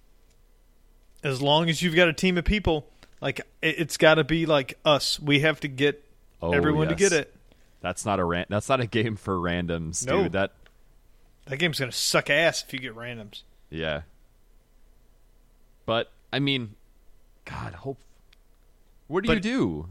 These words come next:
Speaker 2: Like,
Speaker 1: it
Speaker 2: hopefully, hopefully they, they have some way to avoid ending up with fucking idiots, or, like, there's
Speaker 1: I don't know.
Speaker 2: I don't
Speaker 1: How
Speaker 2: know.
Speaker 1: do you pilot your ship? Someone has to tend the sails. Someone has to man the guns.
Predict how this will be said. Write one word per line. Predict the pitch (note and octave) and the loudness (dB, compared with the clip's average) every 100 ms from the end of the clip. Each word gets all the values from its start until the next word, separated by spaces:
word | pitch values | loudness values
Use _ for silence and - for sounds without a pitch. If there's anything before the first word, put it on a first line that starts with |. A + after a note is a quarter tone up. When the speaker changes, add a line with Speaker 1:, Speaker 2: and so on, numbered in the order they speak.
| - | 0
Speaker 2:
Like, | A#2 B2+ | 2 4
Speaker 1:
it | |
Speaker 2:
hopefully, | D3+ F3 F#3 E3+ - | 4 2 0 0 0
hopefully | E3 G#3 F3+ D3+ | -2 -2 -2 0
they, | B2+ A2 - | 0 -2 -10
they | G2+ A2+ | -4 -4
have | G#2+ A#2+ F#2 | -2 -2 -4
some | - C3 A#2+ | -4 -2 -2
way | G#2+ G#2 F#2+ | 0 0 -2
to | G#2+ F#2+ | -2 -4
avoid | E2+ G2+ G2+ F2+ E2+ _ _ _ _ - | -2 0 2 0 -4 _ _ _ _ -8
ending | A2 A#2+ G#2 | -4 -2 -2
up | G2 G2 | -4 -6
with | - | -4
fucking | - - D#2+ - | -4 -4 -8 -4
idiots, | F2+ D#2 C#2 - - | -2 -4 -6 -10 -8
or, | F2+ F2 | -4 -2
like, | F2 - | -4 -4
there's | F2+ D#2+ - - _ - _ _ _ _ - - | -6 -4 -8 -10 _ -20 _ _ _ _ -20 -20
Speaker 1:
I | - | -12
don't | C#3 | -4
know. | G#3+ | -2
Speaker 2:
I | F#3+ | -2
don't | F3 | -4
Speaker 1:
How | E3+ | 0
Speaker 2:
know. | F#3 | 2
Speaker 1:
do | |
you | A3 | 2
pilot | - G3+ G#3 C#3+ | 4 4 2 0
your | C#3+ | -4
ship? | - C4 - - | -2 -2 -4 -6
Someone | - G#3 A#3 | 0 2 4
has | G#3 G3 | 4 2
to | D#3 | -6
tend | - F#3 C#3 | -2 -2 -2
the | |
sails. | - D#3+ E3 F3+ F3 F3 - - - - | -4 2 2 2 0 -4 -8 -16 -20 -14
Someone | - E3 D#3+ | -6 -4 -2
has | D#3 D3+ | -2 -4
to | C#3 | -2
man | C#3 C3 | 0 0
the | A#2+ | -2
guns. | B2 E3 E3+ E3 D#3+ - | 2 4 4 2 -4 -6